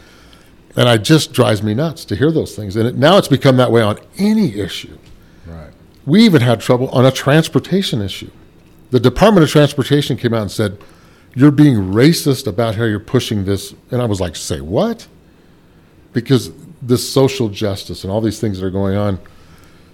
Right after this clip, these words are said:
Speaker 1: it's just nuts out there. And I think that, you know, everything has a cycle, right? I think it's gonna turn. I think we're gonna, and I think we're starting to see that now. It's slowly starting to turn when people are going, "Wait a minute, common sense.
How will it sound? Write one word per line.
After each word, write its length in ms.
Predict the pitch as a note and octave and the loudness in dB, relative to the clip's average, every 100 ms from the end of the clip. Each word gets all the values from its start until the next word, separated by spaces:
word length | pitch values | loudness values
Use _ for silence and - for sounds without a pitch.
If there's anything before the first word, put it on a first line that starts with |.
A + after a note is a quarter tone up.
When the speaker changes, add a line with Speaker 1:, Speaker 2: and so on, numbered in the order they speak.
| _ _ _ | _ _ _
Speaker 1:
it's 280 | C#3 E3 - | 0 0 0
just 320 | - F2+ - | -8 -10 -8
nuts 460 | G#2+ G#2 D#3+ F#3 - | -6 -2 -2 -2 -6
out 180 | D#2 - | -10 -12
there. 160 | - - - _ - - - - - | -18 -20 -20 _ -20 -20 -20 -20 -10
And 140 | - C3+ | 0 4
I 80 | D#3 | 4
think 200 | G3 - | 4 6
that, 200 | C#3+ C#3 - - - _ _ _ _ - | 4 4 -6 -20 -20 _ _ _ _ 0
you 160 | C#3+ | 4
know, 40 | D#3+ | 6
everything 320 | F3 F3+ E3 | 6 6 6
has 200 | C3 A#2+ | 4 2
a 60 | G#2 | 0
cycle, 360 | - G#2+ - | 0 -2 -2
right? 180 | E2+ G2+ | -4 0
I 100 | G#2+ | 0
think 220 | G2 C#3 | 2 2
it's 120 | A#2+ - | 2 -2
gonna 220 | G#2 F2+ | -4 -4
turn. 420 | - - G2+ F2+ | -6 -4 -2 -4
I 60 | F2+ | -4
think 180 | A2 | -4
we're 100 | A2 | -4
gonna, 200 | G2 G2 - | -4 -4 -2
and 140 | A2+ | 0
I 20 | |
think 160 | A#2 F3 | 0 0
we're 80 | B2 | 0
starting 260 | C3 G#2 | -2 -2
to 60 | - | -4
see 120 | A2+ | -4
that 160 | G2+ F#2 | -2 -2
now. 180 | G2+ F#2 | -4 -4
It's 100 | - | -8
slowly 520 | - A2+ A#2 A#2+ A2 | -4 0 2 2 0
starting 300 | - A2+ G2+ | 0 0 0
to 40 | |
turn 220 | F2+ A2+ G#2+ | -4 -4 -4
when 80 | |
people 200 | G2 A2+ | -2 -2
are 40 | G#2+ | 0
going, 140 | G2+ | 0
"Wait 240 | E3 F#3+ G#2+ | 0 0 -2
a 40 | |
minute, 220 | D#2 C#2+ - - - - | -6 -14 -20 -20 -20 -20
common 320 | - G#2+ A#2 A2+ | -8 -4 -2 -2
sense. 420 | A#2+ F2+ - | -4 -4 -8